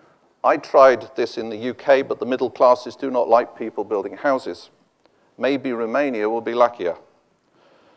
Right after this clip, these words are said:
Certainly, raising the existing housing stock up to a good modern standard will be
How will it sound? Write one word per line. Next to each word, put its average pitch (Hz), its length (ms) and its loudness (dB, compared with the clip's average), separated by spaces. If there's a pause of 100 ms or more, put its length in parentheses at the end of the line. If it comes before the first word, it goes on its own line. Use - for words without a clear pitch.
(260)
Certainly, 170 420 6
raising 143 380 4
the 127 80 -6
existing 151 480 -6
housing 143 420 0
stock - 380 2
up 113 160 2
to 113 120 -4
a 107 40 -2
good 143 280 -4
modern 120 340 -4
standard 113 460 -4
will 107 120 -10
be 107 300 -6